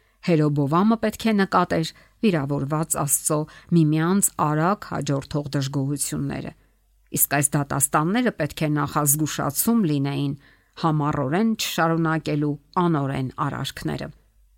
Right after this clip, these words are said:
Սակայն ապաշխարությունից շատ հեռու Հերոբովամը հետ չդարձավ իր չար ճանապարհից, այլ դարձյալ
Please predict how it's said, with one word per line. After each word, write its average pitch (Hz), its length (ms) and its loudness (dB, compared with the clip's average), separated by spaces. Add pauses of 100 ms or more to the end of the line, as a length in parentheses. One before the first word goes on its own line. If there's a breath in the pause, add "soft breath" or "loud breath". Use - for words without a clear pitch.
Սակայն 277 540 6 (140)
ապաշխարությունից 175 1040 2
շատ 156 380 -4
հեռու 156 340 0 (520 soft breath)
Հերոբովամը 156 880 2
հետ 156 300 -2
չդարձավ 170 720 0
իր 120 140 -6
չար 139 320 -6
ճանապարհից, 143 640 -4 (360 loud breath)
այլ 294 200 2
դարձյալ 185 580 2